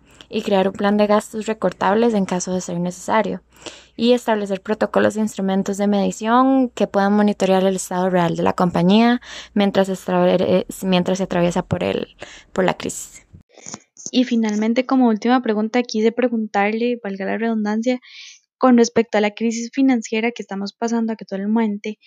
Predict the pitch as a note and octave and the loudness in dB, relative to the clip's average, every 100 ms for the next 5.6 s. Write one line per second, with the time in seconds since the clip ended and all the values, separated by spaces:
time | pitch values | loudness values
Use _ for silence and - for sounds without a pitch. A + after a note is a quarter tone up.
0 | - _ _ - B3+ B3+ B3+ - B3+ B3+ | -20 _ _ 2 4 6 2 0 0 0
1 | A#3+ G#3+ G#3 A3+ A#3+ A3+ G#3 G3+ G#3+ A3 | -2 -4 0 2 4 2 0 0 2 0
2 | - - C4+ - - _ _ - A#3 A3+ | 0 -2 -2 -4 -14 _ _ 2 4 4
3 | A3 - G#3 G3+ F#3+ F#3+ G3+ - B3+ B3+ | 0 -4 -8 -6 -6 -6 -10 -6 -4 -4
4 | B3+ B3 B3 - G#3+ - F#3+ F3+ F#3 F#3 | -6 -6 -6 -10 -14 -10 -8 -8 -10 -12
5 | F#3 - A3 - - | -12 -10 -12 -14 -20